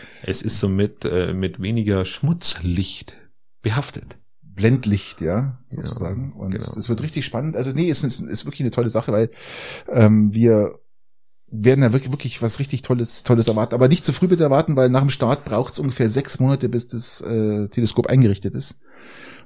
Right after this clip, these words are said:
Speaker 2: und überhaupt funktionsfähig ist. Also, ähm, aber das, es wird, das wird ein Wahnsinns-,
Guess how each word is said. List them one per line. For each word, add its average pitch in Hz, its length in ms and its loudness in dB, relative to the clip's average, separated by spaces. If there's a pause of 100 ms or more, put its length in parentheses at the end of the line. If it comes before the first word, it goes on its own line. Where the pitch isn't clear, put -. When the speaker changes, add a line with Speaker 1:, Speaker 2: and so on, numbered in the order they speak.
(100)
Speaker 2:
und 107 260 2
überhaupt 110 260 2
funktionsfähig 113 560 0
ist. - 300 -4
Also, 98 540 2
ähm, 101 460 2
aber 110 160 4
das, 117 120 -2
es 107 140 -4
wird, 120 240 2
das 110 120 2
wird - 140 4
ein 104 200 6
Wahnsinns-, 92 760 0